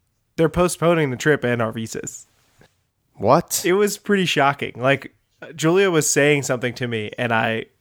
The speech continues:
Speaker 1: maybe for the first time in our whole relationship, like, shushed her so that I could read this because it was, like, blowing my mind. Uh, but, uh, yeah, for, for our understanding is the Ir-, Iranian government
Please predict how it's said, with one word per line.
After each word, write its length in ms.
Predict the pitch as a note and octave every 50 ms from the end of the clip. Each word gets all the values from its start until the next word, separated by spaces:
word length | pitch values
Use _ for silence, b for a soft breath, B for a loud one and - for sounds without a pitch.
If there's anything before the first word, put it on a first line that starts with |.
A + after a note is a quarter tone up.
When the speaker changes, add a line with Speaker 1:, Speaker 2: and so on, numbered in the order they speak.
| _ _ _ _ _ _ -
Speaker 1:
maybe 180 | F3 G#3+ A#3+
for 140 | B3 G#3 G3
the 80 | D#3+ C#3+
first 260 | - D#3+ D#3 D3+ -
time 160 | D#3+ D3 C#3
in 60 | C#3
our 120 | C3 B2 A#2+
whole 140 | B2+ B2+ A#2+
relationship, 580 | A#2 A#2 A#2+ A#2+ A#2 - - A#2+ G#2+ - -
like, 300 | A2 A2+ A2+ A2 - - _ _ _ _
shushed 420 | - - - C3+ B2+ - - -
her 260 | - - - C3+ - _ _ _ _
so 180 | - - C3+ B2
that 140 | B2 A#2
I 80 | B2+ C3
could 180 | B2 B2+ A2 A#2
read 200 | B2 C3 B2+ -
this 320 | E3+ D#3+ D3+ - - -
because 340 | - - C#3 - - C#3 C3
it 80 | -
was, 220 | - C#3 D3 C#3 C#3+
like, 240 | C3+ C3 B2+ B2+ -
blowing 260 | C3+ C3+ C3 B2+ B2+
my 160 | A#2+ A2+ A2+
mind. 460 | A2 A#2 A2+ A2+ A2+ - D#3+ D#3 - B B B B B B B B B B B B B B B _ -
Uh, 460 | - G#2+ C3 B2 A#2+ A2+ A2 A2 - - _ - -
but, 380 | - C#3 C3+ B2+ B2+ - - _ _ _ _ _ _ _ _ _ F3
uh, 60 | E3+
yeah, 400 | E3+ E3+ F#3+ G#3 F3+ C#3+ C#3 C3+
for, 480 | B2+ B2+ D3 - - - - - - - -
for 100 | - -
our 180 | - D#3+ D#3 F3+
understanding 680 | G3 G3 F#3+ F3 - - F3+ F3 G3 G#3+ A3+ A#3 A#3
is 280 | A#3 A#3 A#3 A3+ G#3 -
the 680 | - D#3 D3+ D3 D3 C#3+ C#3+ C#3+ C#3 C#3 C#3 C3+ C3 -
Ir-, 240 | - C#3 C#3 - - _ -
Iranian 480 | C#3+ C#3+ D3+ D3 D#3 E3 F3 E3 D3+
government 520 | C#3 D3 D3 C#3+ D#3+ E3 E3+ E3+ E3 -